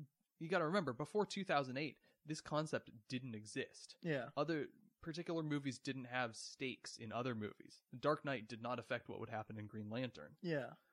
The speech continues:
Speaker 1: So
Speaker 2: I wish it did.
Speaker 1: <laughs>
Speaker 2: No, I, I wish Christopher Nolan affected what happened in Green Lantern.
Speaker 1: Uh, yeah. Um,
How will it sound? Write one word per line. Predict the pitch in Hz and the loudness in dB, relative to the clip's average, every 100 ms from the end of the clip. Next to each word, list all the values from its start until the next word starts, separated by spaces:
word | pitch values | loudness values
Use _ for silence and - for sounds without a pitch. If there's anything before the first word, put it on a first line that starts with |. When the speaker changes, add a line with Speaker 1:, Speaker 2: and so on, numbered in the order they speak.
| _ _ | _ _
Speaker 1:
So | - 151 131 120 123 _ _ _ _ _ - - _ _ - | -2 4 6 4 0 _ _ _ _ _ -20 -20 _ _ -6
Speaker 2:
I | |
wish | 147 165 | -6 -8
it | 339 | -10
did. | 165 170 202 _ _ - 117 - - 190 - 160 - | -6 -6 -8 _ _ -2 -2 -2 -10 -10 -8 -8 -10
Speaker 1:
<laughs> | _ - - 202 | _ -20 -8 2
Speaker 2:
No, | 180 | 6
I, | 180 190 202 190 | 8 6 6 2
I | |
wish | 208 220 - - 214 | 4 2 -2 -16 -4
Christopher | 196 190 175 | -2 0 -2
Nolan | 160 156 156 139 | 0 0 0 -2
affected | 139 135 - | -4 -4 -4
what | 143 139 | -6 -4
happened | 127 127 | -6 -6
in | 123 | -8
Green | 127 127 | -8 -8
Lantern. | 123 131 131 | -8 -6 0
Speaker 1:
Uh, | 135 123 113 107 | 0 0 -2 -6
yeah. | 104 107 _ _ _ _ - - _ - _ _ - | -8 -10 _ _ _ _ -16 -16 _ -20 _ _ -10
Um, | 117 113 110 107 107 | -6 -4 -4 -4 -8